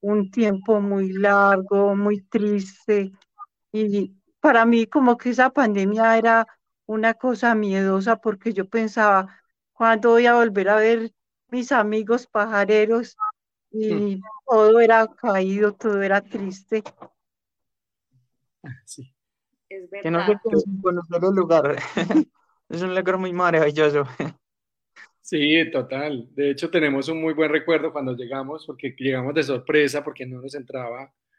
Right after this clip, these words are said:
Speaker 2: la señal, y dijimos, "No, lleguemos, porque si no nos contestan, pues llegaremos". Y llegamos y el recibimiento fue muy bonito de parte de ustedes,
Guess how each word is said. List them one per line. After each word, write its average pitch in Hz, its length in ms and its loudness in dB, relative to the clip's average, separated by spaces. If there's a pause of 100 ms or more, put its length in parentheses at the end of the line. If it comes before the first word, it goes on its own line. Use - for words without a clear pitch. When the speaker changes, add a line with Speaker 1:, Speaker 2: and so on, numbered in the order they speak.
(340)
Speaker 2:
la 139 140 -2
señal, 151 680 -2 (800)
y 127 160 -8
dijimos, 123 360 -8
"No, 120 340 -18
lleguemos, 151 580 -2
porque 139 300 -4
si 127 220 -8
no 151 540 -8 (100)
nos 175 160 -8
contestan, 147 640 -6
pues 139 200 -6
llegaremos". 127 680 -10
Y 139 160 -16
llegamos 143 500 -4
y 165 40 0
el 143 60 -2
recibimiento 127 680 -10
fue 135 260 -8 (800)
muy 143 220 -4
bonito 131 840 -4 (120)
de 135 180 -8
parte 127 340 -10
de 135 100 -4
ustedes, 117 680 -14